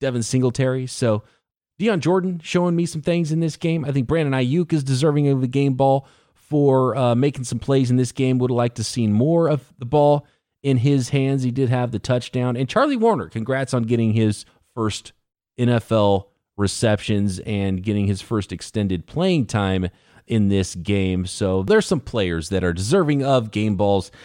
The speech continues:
in this game for the forty-niners. Why not? Let's give out a bunch of game balls and spread 'em around and look at some of the bright sides there with some of those few players that, that had an opportunity to, especially Dion Jordan, Charlie Warner,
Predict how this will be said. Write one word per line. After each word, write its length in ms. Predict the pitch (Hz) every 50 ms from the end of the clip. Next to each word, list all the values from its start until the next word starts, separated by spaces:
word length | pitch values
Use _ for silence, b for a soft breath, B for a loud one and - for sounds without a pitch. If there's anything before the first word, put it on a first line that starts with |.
| B B
in 120 | - 156
this 180 | 151 139 120 107
game 280 | 104 120 117 113 110 101
for 160 | - - 113
the 80 | 104
forty-niners. 580 | 92 - 95 90 90 80 80 82 82 82 82 -
Why 220 | 156 160 160 156
not? 200 | 131 98 82 80
Let's 160 | 98 120 113 -
give 140 | - 127
out 120 | 120 107 98
a 20 |
bunch 220 | 85 90 92 87 -
of 80 | 80
game 160 | 78 92 92
balls 220 | 90 92 92 87 85
and 100 | 82 -
spread 280 | - - - 196 170
'em 120 | 156 135 123
around 420 | 113 113 117 117 113 113 110 101 B B B B B B -
and 260 | 127 123 120 117 123
look 160 | 131 117 -
at 80 | 117 101
some 180 | - 131 120
of 60 | 107
the 60 | 98 85
bright 300 | 90 101 95 101 101 -
sides 280 | - 101 95 87 87
there 180 | 90 90 87 87
with 120 | 87 87
some 160 | - - 98
of 80 | 95 90
those 180 | 90 90 90 -
few 200 | - - 92 82
players 540 | - - - 90 87 82 85 85 82 -
that, 260 | _ - 85 80 - b b b b b b
that 100 | 120 117
had 200 | 131 160 175 170
an 100 | 156 151
opportunity 760 | 147 139 - 123 110 - - 131 123 120 117 113 113 113 107
to, 520 | - - - 117 110 107 107 104 104 101 -
especially 720 | 113 117 107 123 - - 233 214 156 165 156 135 120 110 b b b b b b b
Dion 260 | - 190 156 143 123
Jordan, 360 | 107 120 117 113 107 110 101
Charlie 380 | - - 147 151 143 139 127 110
Warner, 520 | 101 104 107 101 101 98 95 92 101